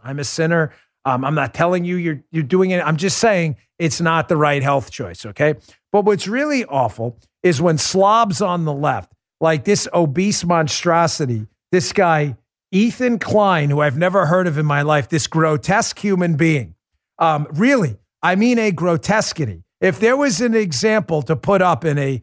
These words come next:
plastic surgeon's office, like, "Hey, I'll fix you and you won't look like this guy," this is the picture they'd have in the lobby. This is hilarious.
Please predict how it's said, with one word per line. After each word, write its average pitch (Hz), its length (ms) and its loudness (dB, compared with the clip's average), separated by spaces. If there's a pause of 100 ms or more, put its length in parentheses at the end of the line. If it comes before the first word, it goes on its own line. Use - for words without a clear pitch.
(240)
plastic 202 460 0
surgeon's 175 540 0
office, 175 400 0
like, 143 220 0
"Hey, 202 340 2 (180)
I'll 208 160 2
fix 262 400 -2
you 208 220 0
and 190 180 2
you 185 120 2
won't 220 300 2
look 226 220 -2
like 196 260 0
this 233 220 0
guy," 131 400 0 (260)
this 254 220 2
is 214 140 2
the 220 80 2
picture 196 440 -2
they'd 165 220 2
have 160 240 0
in 151 120 0
the 151 80 2
lobby. 147 400 0 (300)
This 302 220 2
is 196 100 0
hilarious. 180 440 2